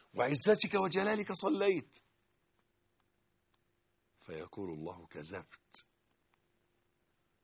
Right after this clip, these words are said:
لم تصلي كصلاة حبيبي محمد". هو ده الموضوع، هي دي القضية،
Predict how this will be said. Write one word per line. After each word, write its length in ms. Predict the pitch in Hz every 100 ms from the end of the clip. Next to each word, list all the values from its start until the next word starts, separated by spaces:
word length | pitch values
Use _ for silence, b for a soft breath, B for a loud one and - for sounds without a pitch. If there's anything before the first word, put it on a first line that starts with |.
| _ -
لم 260 | 92 80
تصلي 720 | - 82 - 120 113 104 110 120 _ _ _ _ _ _ _ _ _ _ -
كصلاة 720 | 98 - 98 95 117 117 101 110
حبيبي 840 | - 107 90 92 92 85 85 85
محمد". 520 | 80 76 - 65 62 _ _ _ _ _ _ _ _ _ - - - _ _ _ _ _ _ _ _ _ _ _ _ _ _ _ _ _ _ _ _ _ _ _ _ _ _ _ _ _ _ _ -
هو 220 | 123 95
ده 80 | 82
الموضوع، 480 | 67 62 - - _ _ _ _ _ _ _ _ _ _ _ _ _ _ _ _ _ _
هي 160 | 123 185
دي 100 | 156
القضية، 460 | - 131 180 151